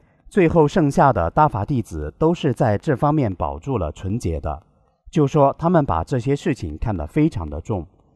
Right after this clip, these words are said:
所以谁要在这方面犯了戒，谁要在这方面做得不好，那就是力，那个宇宙所有的神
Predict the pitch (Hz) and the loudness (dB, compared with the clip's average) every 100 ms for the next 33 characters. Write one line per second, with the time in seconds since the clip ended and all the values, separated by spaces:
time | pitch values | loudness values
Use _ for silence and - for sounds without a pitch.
0 | _ - 135 127 117 92 _ - 147 156 | _ -4 2 2 2 -2 _ 0 4 6
1 | 185 135 185 143 147 156 101 87 131 87 | 4 4 2 2 0 0 -2 0 -2 -2
2 | 69 - 123 87 _ _ _ - 139 160 | -6 -2 -2 -2 _ _ _ 0 4 6
3 | 143 165 131 143 139 147 160 104 - 143 | 6 6 4 4 2 4 2 0 2 0
4 | 95 87 165 76 87 69 - _ _ - | 0 -2 -2 -2 -6 -8 -12 _ _ 2
5 | 143 147 220 151 135 98 82 - _ _ | 4 4 2 2 0 -2 -4 -8 _ _
6 | 180 165 131 104 80 - 123 101 120 160 | 2 4 2 2 -2 2 0 0 0 2
7 | 110 73 95 - 90 98 | 2 -2 -6 -4 -2 -2